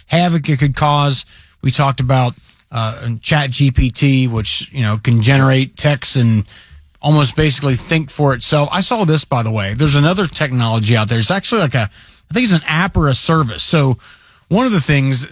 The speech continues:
now is, is it's like, you know, it's like what, uh, you know, trying to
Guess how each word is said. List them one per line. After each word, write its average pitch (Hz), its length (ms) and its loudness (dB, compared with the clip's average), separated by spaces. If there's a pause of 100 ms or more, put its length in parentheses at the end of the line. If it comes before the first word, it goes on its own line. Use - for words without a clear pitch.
now 135 420 0
is, 123 320 2 (240)
is 165 100 2
it's 190 200 0
like, 160 300 0 (1120)
you 160 80 2
know, 147 100 2
it's 139 120 0
like 143 200 -2
what, 147 160 0
uh, 117 320 -4 (100)
you 147 80 -2
know, 123 160 2
trying 180 340 0
to 135 260 0